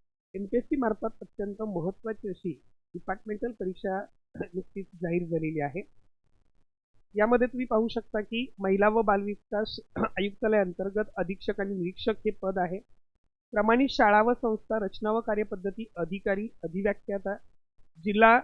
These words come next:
महिला व बालविकास अधिकारी, सांख्यिकी अधिकारी गट ब राजपात्रित आणि एकात्मिक बालविकास सेवा योजना आयुक्तालयांतर्गत बालविकास प्रकल्प अधिकारी ग्रामीण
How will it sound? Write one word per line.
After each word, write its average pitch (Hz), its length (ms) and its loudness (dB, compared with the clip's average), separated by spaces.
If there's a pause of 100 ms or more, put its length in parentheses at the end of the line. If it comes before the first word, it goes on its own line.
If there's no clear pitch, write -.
(140)
महिला 190 380 4
व 240 140 4
बालविकास 220 500 2
अधिकारी, 208 440 -4 (280)
सांख्यिकी 220 480 6
अधिकारी 214 340 0
गट 196 240 -2
ब 190 120 -2
राजपात्रित 202 680 -2 (640)
आणि 220 200 -4
एकात्मिक 220 540 0
बालविकास 226 640 -2
सेवा 202 220 0
योजना 208 300 0
आयुक्तालयांतर्गत 190 920 0 (500)
बालविकास 226 480 2
प्रकल्प 208 420 -4
अधिकारी 196 320 -4
ग्रामीण 185 460 -2